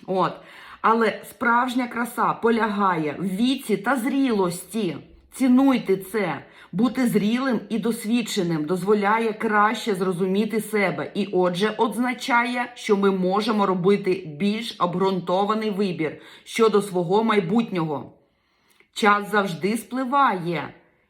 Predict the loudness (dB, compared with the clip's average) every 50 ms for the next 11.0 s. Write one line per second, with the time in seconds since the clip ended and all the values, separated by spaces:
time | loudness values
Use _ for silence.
0 | _ 0 4 6 6 6 6 6 4 4 4 4 2 0 -4 -4 -4 -2 0 2
1 | 4 4 4 4 2 2 0 0 -2 -2 -2 -2 0 2 2 2 2 0 0 2
2 | 2 2 2 2 0 -2 -4 -6 -4 -2 -2 -2 -2 -2 -2 0 2 0 0 -2
3 | -4 -10 -18 -20 _ _ _ -20 -20 -20 -18 -10 -4 0 0 0 0 0 -2 -2
4 | 0 2 2 2 2 2 0 0 0 -2 -2 -2 -2 -4 -4 -4 -6 -4 0 2
5 | 4 4 4 2 0 0 0 0 0 0 -4 -12 -20 -20 _ _ _ _ _ _
6 | _ _ _ _ _ _ _ _ -20 -20 -20 -20 -4 0 2 4 6 6 4 4
7 | 2 -2 -6 -8 -6 -2 2 4 4 4 2 2 0 0 2 2 2 2 4 2
8 | 4 2 2 0 0 -2 -4 0 2 2 2 2 0 0 0 0 0 -2 -2 -2
9 | 0 0 2 0 0 0 -2 -4 -2 0 0 0 2 0 0 0 0 -2 -2 -2
10 | -2 0 0 0 0 0 0 0 0 0 0 0 -4 -4 -4 -2 -2 -4 -6 -10